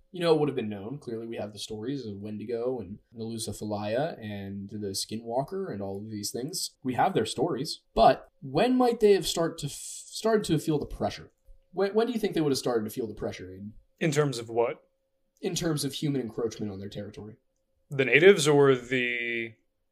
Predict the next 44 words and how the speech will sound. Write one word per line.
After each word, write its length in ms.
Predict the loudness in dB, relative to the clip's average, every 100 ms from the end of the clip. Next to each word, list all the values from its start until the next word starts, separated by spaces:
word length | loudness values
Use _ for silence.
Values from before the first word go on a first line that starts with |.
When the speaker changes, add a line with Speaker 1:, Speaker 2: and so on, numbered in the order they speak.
| _ 0
Speaker 2:
Nephilim? 460 | 0 0 -12 -10
Speaker 1:
The 80 | -4
bad 220 | -2 -2
boys. 260 | -8 -14 -16 _ _ -18 -18 _ -20 -20 -20 _ _ _ _ _ _ -18 -16 -16 -16 -18 -20 -20 -20 -20 _ _ _ _
Speaker 2:
Probably 320 | 4 6 6
the 100 | 2
turn 280 | 0 -2 -2
of 80 | -2
the 60 | 0
last 340 | 2 2 0
century. 460 | -4 -4 -6 -10 -12 _ _ _
Speaker 1:
Probably 280 | -4 -2 -2
around 200 | -4 -6
the 80 | -6
Industrial 380 | -6 -4 -2
Revolution, 540 | -2 -2 -4 -6 -6 -6
right? 300 | -6 -6 -6
Speaker 2:
Correct. 460 | 0 0 0 -10 _ _ -14
Speaker 1:
As 140 | -10
trains 420 | -8 -4 -2 -2 -2
started 280 | 0 -2
to 60 | -2
crisscross 480 | -6 -6 -4 -4 -4
the 80 | -6
nation, 460 | -6 -6 -8 -8 -8
as 120 | -6
we 180 | -6 -4
got 180 | -4 -4
into 140 | -8
cars, 720 | -6 0 2 2 0 -4 -8 -14
as 80 | -14
things 180 | -8 -6
started 240 | -4 -4
to 80 | -8
get 120 | -4
loud, 440 | 2 4 4 2
as 100 | -2
our 80 | -6
cities 380 | -4 -2 0 -2
started 300 | -4 -4 -4
to 100 | -6
expand 540 | -4 -6 -4 -4 -6
into 160 | -8 -8
suburbs. 720 | -2 0 2 2 2 -4 -10